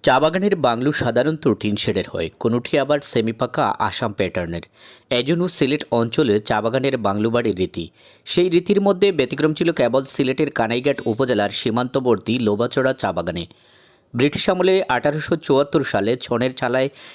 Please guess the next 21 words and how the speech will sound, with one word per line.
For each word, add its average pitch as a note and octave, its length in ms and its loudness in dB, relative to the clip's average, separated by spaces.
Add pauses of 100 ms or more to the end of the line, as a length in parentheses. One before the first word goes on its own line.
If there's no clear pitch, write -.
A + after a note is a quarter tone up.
(180)
নির্মাণ C3 320 2
করা A#2+ 220 0
হয়েছিল G#2 400 0
নানকার G#2 380 -2
বাংলোটি। F2+ 460 -4 (360)
কিন্তু G#2+ 320 0
আগামী A#2 300 0
বর্ষা G#2+ 380 0
মৌসুমের D3 380 0
সতর্কতায় A#2 720 -2 (320)
সংস্কার D#3 500 -2
করতে C#3 420 0
গিয়ে G#2+ 280 0
শর্ট B2+ 340 -2
সার্কিটের C#3 580 -2 (100)
আগুনে A#2 360 -2
পুড়ে G#2+ 360 0 (320)
ছাই B2+ 220 -2
হয়ে A#2 240 2
গেছে F2+ 320 -2
এটি। F2 280 -4